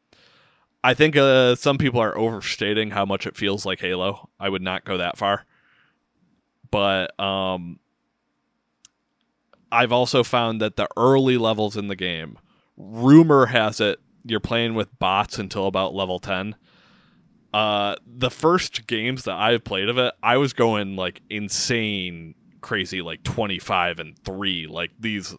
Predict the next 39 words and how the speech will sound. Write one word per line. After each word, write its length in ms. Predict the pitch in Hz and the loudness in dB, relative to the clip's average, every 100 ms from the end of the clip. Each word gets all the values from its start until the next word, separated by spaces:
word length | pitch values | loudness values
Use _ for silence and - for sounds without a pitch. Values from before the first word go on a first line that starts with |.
| _ _ _ _ | _ _ _ _
these 280 | 123 131 120 | -2 0 0
numbers 500 | 120 135 139 131 117 | -2 0 2 0 -2
I'm 140 | 113 107 | -4 -2
putting 280 | 123 95 | -4 -2
up 180 | 110 98 | -4 -4
that, 120 | 104 92 | -4 -4
like, 220 | 98 98 | -4 -2
I'm 140 | 120 | -2
not 220 | 127 131 - | 0 0 0
putting 260 | 123 101 | -2 0
up 160 | 113 104 | -4 -2
in 100 | 98 | -4
any 220 | 98 95 | -4 -4
other 200 | 90 85 | -4 -4
shooting 320 | - 85 73 | -6 -6 -10
game. 260 | 71 57 _ _ _ _ _ _ _ _ - | -14 -20 _ _ _ _ _ _ _ _ -6
Um, 520 | 110 101 98 92 92 _ _ _ _ _ _ | -2 -2 -2 -4 -10 _ _ _ _ _ _
so 160 | - | -2
I 80 | 107 | 0
was 160 | 104 - | 0 -2
thrown 260 | 120 120 | 0 2
off 260 | 113 107 - | 2 -2 -2
by 140 | 104 | -4
that, 400 | 95 95 90 _ | -2 -2 -2 _
but 300 | - 90 85 _ - | -6 -4 -6 _ -4
I 520 | 98 92 92 92 87 _ _ _ 117 110 | 0 0 -2 -4 -6 _ _ _ -20 -10
did 340 | - 110 104 98 _ _ | -4 -2 -4 -14 _ _
put 180 | - 107 | -6 -4
out 140 | 95 | -4
the 80 | - | -4
question 320 | 107 92 95 | -4 -4 -4
on 80 | 90 | -6
Twitter, 260 | - 92 87 | -4 -4 -4
and 100 | 87 | -6
people 220 | 95 98 | -10 -8
did 220 | 92 90 | -10 -10
tell 180 | - 92 | -8 -8
me, 140 | 87 | -6
like, 360 | 85 82 - | -8 -8 -14